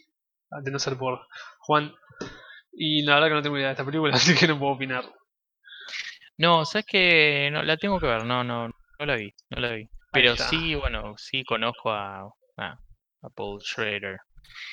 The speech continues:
Speaker 2: eh, guionista y director muy, muy conocido, más conocido como guionista que como director, de hecho. Eh, Taxi Driver,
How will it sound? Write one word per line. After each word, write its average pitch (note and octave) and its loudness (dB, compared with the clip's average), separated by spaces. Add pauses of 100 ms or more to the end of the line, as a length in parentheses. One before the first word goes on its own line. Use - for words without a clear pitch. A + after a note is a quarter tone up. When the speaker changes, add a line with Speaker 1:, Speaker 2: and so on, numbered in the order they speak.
(500)
Speaker 2:
eh, G2+ -4
guionista A2 0
y G#2+ -2
director G#2+ -4
muy, A2 -10
muy A2+ -12
conocido, A2 -4
más C#3 0
conocido D3+ 0
como A#2+ -2
guionista A2+ -2
que G#2+ -6
como G#2+ -8
director, G#2+ -6
de G#2 -4
hecho. G#2 -8 (680)
Eh, F#2+ -8 (1160)
Taxi G#2+ -6
Driver, G#2+ 0